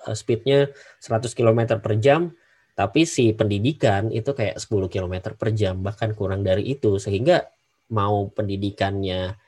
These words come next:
mau gimana pun, pendidikan akan selalu ketinggalan. Jadi lu belajar sesuatu di kuliah, bisa jadi itu nggak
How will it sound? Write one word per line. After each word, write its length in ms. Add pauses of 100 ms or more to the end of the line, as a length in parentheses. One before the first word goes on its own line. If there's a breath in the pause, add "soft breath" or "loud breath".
(500)
mau 320
gimana 320
pun, 240
pendidikan 400
akan 160
selalu 320
ketinggalan. 400
Jadi 160
lu 160
belajar 320
sesuatu 400
di 160
kuliah, 320
bisa 240
jadi 240
itu 160
nggak 240